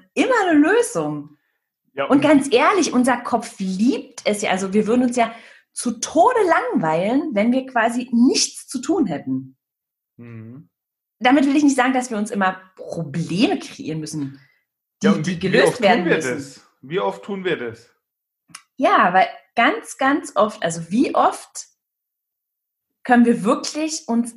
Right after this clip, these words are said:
Speaker 1: erlauben, komplett glücklich zu sein und es einfach zu genießen?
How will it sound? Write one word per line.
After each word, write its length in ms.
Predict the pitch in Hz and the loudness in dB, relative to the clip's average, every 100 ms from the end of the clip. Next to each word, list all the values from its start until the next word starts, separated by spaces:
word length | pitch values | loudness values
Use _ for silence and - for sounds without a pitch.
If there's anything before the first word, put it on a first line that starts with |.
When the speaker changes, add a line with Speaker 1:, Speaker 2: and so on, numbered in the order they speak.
| - | -4
Speaker 1:
erlauben, 1300 | - 165 156 147 143 135 156 214 277 277 294 339 381 - _ _ _ _ _ _ _ | 0 2 0 -2 0 4 4 4 0 0 0 0 -6 -14 _ _ _ _ _ _ _
komplett 640 | - 247 - 214 220 - | 0 0 0 -4 -4 -6
glücklich 520 | - 220 262 - 196 - | -4 -2 -2 -6 -10 -12
zu 120 | 139 | -12
sein 440 | 143 151 208 466 _ _ _ _ _ | -6 -6 -6 -10 _ _ _ _ _
und 160 | 226 240 | -2 0
es 200 | 254 - | -2 0
einfach 420 | 214 285 - 339 | 2 2 0 -2
zu 160 | - 240 | -4 0
genießen? 960 | 254 240 285 381 403 196 170 233 - | 4 6 6 2 -4 -4 -2 -2 -6